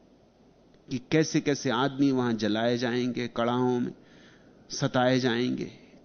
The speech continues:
कीड़े मकोड़े किस तरह आदमियों के शरीरों को छेद-छेद कर देंगे, कैसी वहां भयंकर प्यास लगी होगी, जल की धार सामने बहती होगी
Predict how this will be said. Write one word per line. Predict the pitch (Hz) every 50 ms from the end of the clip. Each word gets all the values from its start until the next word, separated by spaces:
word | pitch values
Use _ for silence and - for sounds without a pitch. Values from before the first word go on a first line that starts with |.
| - -
कीड़े | - 147 139 139 139
मकोड़े | 131 131 127 120 - 135 135 127 127 123
किस | 127 139 131 - -
तरह | - 127 123 123 117
आदमियों | 113 120 120 123 127 127 117 110
के | 113 110
शरीरों | 107 - 120 117 127 127 123 127 117
को | - 113
छेद-छेद | 107 - - - 123 113 - - - - 123 - -
कर | - 120 110
देंगे, | - - 60 - - - - - - - - - - - - - - - - - - - -
कैसी | 175 175 175 - 180 175
वहां | 151 151 143 143 135
भयंकर | 113 95 117 127 147 156 147 - 135 -
प्यास | - - - 131 127 135 135 - -
लगी | 139 139 135 135 139 135
होगी, | 131 127 135 139 - - - - - - - - - - - - - - - _ _ _ _ _ _ _ _ _ _ _ _ - - - - - - 113
जल | 120 117 151 160 160
की | - - 131
धार | 110 95 110 120 120 113
सामने | 107 - 117 110 110 110 120 123 113
बहती | 113 117 113 - - 127 127
होगी | 120 113 123 127 - - -